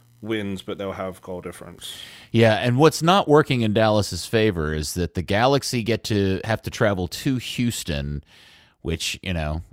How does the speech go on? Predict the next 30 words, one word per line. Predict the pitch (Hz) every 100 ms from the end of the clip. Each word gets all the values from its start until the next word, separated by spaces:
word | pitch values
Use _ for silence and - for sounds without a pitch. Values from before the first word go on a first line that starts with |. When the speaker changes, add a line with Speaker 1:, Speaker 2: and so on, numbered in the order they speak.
| - -
Speaker 2:
um, | 90 85 85 82 80 76 - - 80 - - -
do | 85
they | 87
even | 92 98
have | 90 -
to |
go? | 76 87 101 -
And, | 98 98 104 -
<laughs> |
um, | - 120 113 98 - - -
uh, | 104 107 104 101 98 98 95 -
and | 113 104 107 - - -
Nashville | 117 143 156 - 127 117
has | 123 117
to | 127
go | 113
to | 113 -
L | 113 110
A |
F | 104 98
C, | - 214 196 131
but | 120 117
L | 113 113
A |
F | 110
C's | - 135 117
already | 113 104
wrapped | 98 101 95 104
everything | 90 85 - 80 73
up. | 62 -